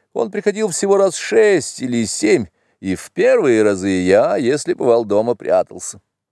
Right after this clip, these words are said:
Даже не понимал сначала, что это значит и зачем он является. Но потом, по некоторым соображениям, мне показалось, что это было вовсе не так уж глупо с его стороны.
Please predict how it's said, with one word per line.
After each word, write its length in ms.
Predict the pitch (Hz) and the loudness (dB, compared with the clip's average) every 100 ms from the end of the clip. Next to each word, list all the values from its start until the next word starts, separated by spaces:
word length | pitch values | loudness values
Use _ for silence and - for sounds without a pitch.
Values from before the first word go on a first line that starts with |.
| _ _ _ _ _ _ | _ _ _ _ _ _
Даже 280 | 95 101 | -2 0
не 140 | 104 107 | 0 0
понимал 560 | 113 113 123 190 262 | 0 0 2 2 2
сначала, 540 | 247 - 247 - 240 208 | -2 -4 -4 0 0 0
что 160 | - | -6
это 180 | 214 185 | -6 -4
значит 600 | 139 156 143 98 - _ _ _ - | -2 2 2 2 -6 _ _ _ -6
и 80 | |
зачем 420 | 95 98 - 101 131 | -2 -2 0 0 0
он 100 | 170 | -4
является. 680 | 120 123 120 110 - - - _ _ _ _ _ | -4 0 0 -2 -8 -16 -18 _ _ _ _ _
Но 220 | - 95 95 | -6 -4 0
потом, 680 | 107 104 147 226 240 160 104 | 0 0 0 2 2 2 0
по 160 | 95 | -4
некоторым 440 | 95 120 101 101 98 | 0 -2 -2 -6 -2
соображениям, 920 | - 92 92 87 87 160 226 185 95 _ _ _ _ _ | 0 2 0 0 0 0 0 -2 -4 _ _ _ _ _
мне 280 | - 80 117 | -12 -2 -2
показалось, 520 | 208 - 160 123 156 | -2 -6 0 0 0
что 140 | - 165 | -4 -10
это 80 | 170 | -2
было 260 | 180 165 | 0 -2
вовсе 420 | 127 95 101 - 78 | -2 -4 -4 -10 -10
не 80 | |
так 220 | 82 117 151 | -2 -2 -2
уж 140 | 135 | -12
глупо 360 | 120 120 110 - | -2 -2 -2 -6
с 160 | - | -8
его 220 | 254 247 | 0 0
стороны. 460 | 147 - 107 98 90 | 0 -4 -4 -4 -6